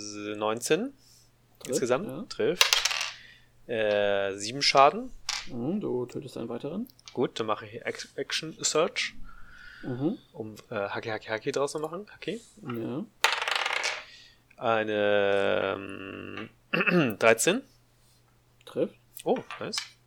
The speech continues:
Speaker 2: Es ist ein nackter kleiner Dino.
Speaker 1: Acht Schaden.
Speaker 2: Mhm. Ja, äh, sieht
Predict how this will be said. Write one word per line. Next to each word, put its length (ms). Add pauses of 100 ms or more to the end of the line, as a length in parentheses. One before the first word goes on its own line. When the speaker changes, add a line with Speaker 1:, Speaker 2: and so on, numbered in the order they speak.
(1160)
Speaker 2:
Es 120
ist 140
ein 80
nackter 240
kleiner 300
Dino. 280 (160)
Speaker 1:
Acht 540
Schaden. 400 (880)
Speaker 2:
Mhm. 400 (140)
Ja, 840
äh, 40 (880)
sieht 540